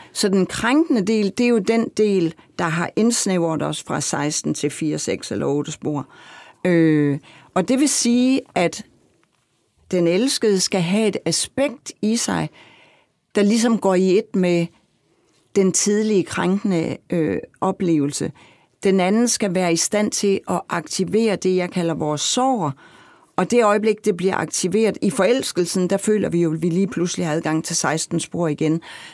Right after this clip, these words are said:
Når der så kommer konflikter, så har den anden aktiveret vores sorg, og så pakker vi os igennem sammen på fire, seks eller otte spor.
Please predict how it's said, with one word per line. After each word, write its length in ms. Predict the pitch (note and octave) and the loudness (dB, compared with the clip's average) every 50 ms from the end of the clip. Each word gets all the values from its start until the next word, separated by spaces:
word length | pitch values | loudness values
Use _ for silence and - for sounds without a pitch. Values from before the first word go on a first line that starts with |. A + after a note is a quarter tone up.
| - | -4
Når 100 | - F#3+ | -2 -2
der 80 | F#3 E3 | 0 0
så 120 | - B3 | 0 -2
kommer 280 | - - A3+ A3 G#3+ F#3+ | -2 0 0 0 0 -2
konflikter, 680 | - - G3 F#3+ F#3 - - G#3+ C4 C4 _ - F3+ D3+ - - - - - - - - - _ _ _ _ _ _ _ _ _ | 0 0 0 0 0 0 -2 -2 -2 -4 _ -6 -6 -6 -6 -10 -18 -20 -20 -20 -20 -20 -20 _ _ _ _ _ _ _ _ _
så 260 | - - - A#3 A#3 | -6 -2 0 2 2
har 240 | A#3 A3 A3 G#3+ G3+ | 2 2 0 0 0
den 240 | G3 G3+ G3+ F#3 F3 | 2 2 2 2 2
anden 400 | F3+ F3+ G3 G#3 A3 A3+ A3+ - - | 2 0 2 2 2 2 0 0 0
aktiveret 520 | F#3+ F3+ - - - G3 G#3 G#3+ G3+ F#3+ | -4 -4 -2 -2 -2 2 2 2 2 2
vores 160 | E3+ D#3+ E3+ | 2 0 0
sorg, 440 | - - - A#3+ B3 A#3+ A3 - - _ | 0 0 0 0 2 2 0 0 -2 _
og 120 | - G3 | -2 0
så 100 | - A3 | 0 0
pakker 360 | G3+ - - G3 G3 F#3+ G3 F#3 | -2 -2 -4 -4 -2 -2 -2 -2
vi 180 | F3 F3 E3+ | 0 0 0
os 180 | E3+ E3 - - | 0 -2 -2 -4
igennem 340 | E3 D3+ F#3+ G3 F#3+ E3 D3+ | -2 -2 -2 0 0 0 -2
sammen 440 | - - - F3+ F3+ D#3+ C3+ C3+ | -2 -4 -4 -2 -2 -2 -2 -4
på 280 | C3+ - - D#3 - - | -6 -8 -10 -10 -10 -12
fire, 280 | - - - D#3 D3 D3 | -14 -6 -4 -4 -2 -2
seks 300 | C#3+ - C#3+ C#3+ - - | -2 -4 -6 -6 -4 -6
eller 140 | - D#3+ D#3 | -4 -2 -2
otte 240 | D3+ D3+ D#3 D3 E3 | 0 -2 -2 -4 -6
spor. 440 | - - - E3 D#3+ C#3 C3 C3 | -8 -4 -4 -4 -4 -4 -6 -10